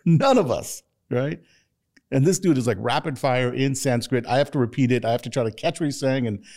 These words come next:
phonetically repeat what he's saying. I don't know what, there's flowers and there's rice and there's black cinnamon seeds and, or, or black sesame seeds. And there, I mean, there's, like,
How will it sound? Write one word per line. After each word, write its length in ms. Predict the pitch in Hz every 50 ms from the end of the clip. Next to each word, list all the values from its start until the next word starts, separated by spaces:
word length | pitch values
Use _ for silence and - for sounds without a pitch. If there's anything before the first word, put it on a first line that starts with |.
| - - _
phonetically 640 | - - 135 117 113 117 131 135 135 139 139 143 131
repeat 280 | 123 120 117 123 120 123
what 80 | 120
he's 160 | 117 113 -
saying. 280 | - 135 123 123 120 123
I 40 | 143
don't 80 | 127
know 60 | 92 104
what, 180 | 131 135 - - - _ -
there's 240 | - 135 117 - -
flowers 460 | - - 123 127 135 139 135 131 117
and 80 | 120 127
there's 160 | 123 113 95
rice 360 | 95 117 135 139 135 - -
and 100 | 143 120
there's 140 | 113 117 110
black 320 | 113 113 127 135 135 -
cinnamon 480 | - - - - 147 143 143 139 139 131
seeds 500 | - 135 135 131 135 131 127 117 113 117
and, 260 | 131 117 117 120 127
or, 140 | 139 131 135
or 80 | 135 123
black 300 | 107 147 135 139 - -
sesame 340 | - 139 135 - 165 139
seeds. 420 | 127 - 139 131 135 135 127 107 117
And 120 | 120 117
there, 80 | 139 143
I 80 | 139
mean, 140 | 135 131 123
there's, 180 | 127 151 135 113
like, 120 | 110 92